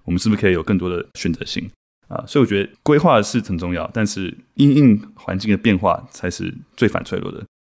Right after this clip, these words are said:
然后你刚才提到加密货币的东西，就是作者提到说新技术可能是比较脆弱的东西。那我觉得蛮有趣，就是说就什么样的方法可以在加密货币的投资里面反脆弱的。那我觉得如果是听众朋友或是任何人是，可能是想要就是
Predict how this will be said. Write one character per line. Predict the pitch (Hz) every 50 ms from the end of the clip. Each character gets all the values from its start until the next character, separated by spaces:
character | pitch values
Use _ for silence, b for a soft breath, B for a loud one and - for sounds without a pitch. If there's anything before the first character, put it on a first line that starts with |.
| _ - - _ -
然 | 101 113
后 | 117 113 - - - -
你 | - 101
刚 | 117 139
才 | 139
提 | 120 - 101
到 | 104 98 95 - -
加 | - - 104
密 | 107 101
货 | 113 104
币 | 98 98
的 | 92 85
东 | 90 92
西， | 92 - -
就 | - - 98
是 | - - 92 -
作 | - - 135 110
者 | 101 92
提 | - 98
到 | 92
说 | 92 - 95
新 | 95 - - 110 107
技 | 107 113
术 | 101 110 98 95 95 98
可 | - -
能 | 87
是 | 85 -
比 | 85
较 | 80 87
脆 | 87 - - 101
弱 | 98 92 90
的 | 85
东 | 87 92 92
西。 | - - 90 90 - b b b b b b b b b
那 | - 175
我 | 139 113
觉 | 104 104
得 | 101
蛮 | 101 110 113
有 | 101 85
趣， | - - 98
就 | 98
是 | 101 98
说 | 92 - 95 92 90 90 90 - - _ _ _ -
就 | 113
什 | 107 -
么 | 107 107
样 | 123 123
的 |
方 | - 131
法 | 127 104
可 | - -
以 | 95
在 | 104 98
加 | - - 107
密 | 110 113
货 | 107 107
币 | 98 107
的 | 92 90
投 | - 92 87
资 | 90 92
里 | 87
面 | 90 87 90 87
反 | - - -
脆 | - - -
弱 | - - -
的。 | 95 - - b b b b b b b b b
那 | - 143 127
我 | 104
觉 | - 104
得 | 101 101 107
如 | 123 123
果 | 120 110
是 | 107 - - 117 110 104 98 - - - _ _ _ -
听 | - 107
众 | 104 107 98
朋 | 87 95
友 | 85 85
或 | 90 95
是 | 95
任 | 98 98 95
何 | 85 82
人 | 80 80 85
是， | 82 - 98 98
可 | - -
能 | 82 87
是 | - - 98 90 - - - _
想 | - - - 92 101
要 | 110
就 | 104 117
是 | 120 120